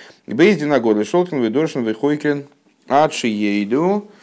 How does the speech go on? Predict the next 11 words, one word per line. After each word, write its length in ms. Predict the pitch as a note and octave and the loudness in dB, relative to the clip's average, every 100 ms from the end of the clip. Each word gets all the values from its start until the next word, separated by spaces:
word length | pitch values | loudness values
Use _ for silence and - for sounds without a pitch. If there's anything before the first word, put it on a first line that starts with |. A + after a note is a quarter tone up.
| _ _ | _ _
э, 340 | - G#2+ A2 G#2 | 2 6 6 6
бер-, 380 | A2 A2 A2 | 4 2 0
берье 560 | A2 A#2 B2 D#3 D#3 A#2 | 0 2 2 0 2 4
бруро, 640 | A2 A2 A2+ G#2 G2+ C#3 F3+ - - - - _ - | 2 0 0 0 2 2 0 -8 -20 -20 -20 _ 0
э, 320 | G#2+ G#2+ G#2 | 6 6 6
ше 1000 | - - C#3 C3+ C3 C3 C3 C3 C3 A#2 A2 | 2 4 6 8 8 8 8 10 8 6 4
гудухо 520 | B2 F#3 E3 C#3+ A#2+ | 0 2 4 4 4
кола 360 | D#3 E3+ E3 | 4 4 6
иро 340 | D#3+ D3+ C3 A#2 | 4 4 4 4
ой 300 | B2+ C#3+ B2 | 4 4 4
рубо, 720 | - G#2+ A2 G#2+ G2+ C#3+ F#3 | 2 2 2 -2 2 2 0